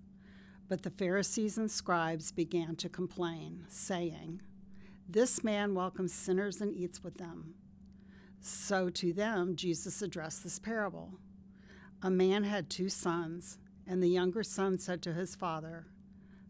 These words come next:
"Father, give me the share of your estate that should come to me." So the father divided the property between them. After a few days, the younger son collected all his belongings and set off to a distant country,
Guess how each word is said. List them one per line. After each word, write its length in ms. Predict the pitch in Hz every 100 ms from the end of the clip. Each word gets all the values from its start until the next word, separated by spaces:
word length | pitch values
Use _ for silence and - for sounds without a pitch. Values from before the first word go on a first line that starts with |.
| -
"Father, 560 | 180 170 180 208 220 - - - - -
give 180 | 277 294
me 100 | 302
the 140 | 247
share 320 | 185 - 208 202
of 100 | 180
your 180 | 180
estate 580 | 175 - - 185 170 -
that 180 | 175 160
should 200 | - 180
come 240 | 160 170 156
to 160 | 175
me." 420 | 170 156 160 170 - - - - - - - -
So 220 | - 175
the 80 | 165
father 420 | - 151 165 180
divided 520 | 180 170 165 175 175
the 80 | 196
property 460 | - 180 160 190 190
between 500 | 208 - 185 170 165
them. 320 | 175 175 - - - - - - - - - - - - -
After 340 | 233 285 294
a 60 | 220
few 240 | - 208
days, 440 | 196 190 180 170 -
the 140 | 170
younger 440 | 151 190 180 185 196
son 320 | - 175 175
collected 520 | - 170 170 - 175
all 280 | 180 170 165
his 200 | 165 160
belongings 760 | 175 160 160 165 165 165 - -
and 140 | 160
set 240 | - 180 170
off 320 | 170 180 -
to 160 | 180
a 80 | 175
distant 420 | 170 156 - 170
country, 540 | - 170 - 165 156